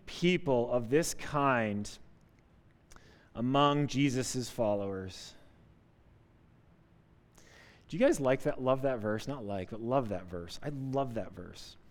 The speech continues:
There were many people of this kind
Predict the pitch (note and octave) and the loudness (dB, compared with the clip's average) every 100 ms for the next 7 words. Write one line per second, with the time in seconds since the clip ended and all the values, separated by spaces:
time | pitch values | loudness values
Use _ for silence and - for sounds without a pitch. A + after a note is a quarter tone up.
0 | - - _ C3 C#3 C#3 C3+ D3 G3+ A3 | -20 -20 _ 2 4 4 6 6 6 4
1 | - - F3+ D#3 C#3 C3 A2 A2 F3 - | 0 2 2 4 2 0 -2 2 2 0
2 | - - - - D#3 C#3 G#2+ E2+ D2+ | -6 -8 -8 -2 2 4 2 -2 -12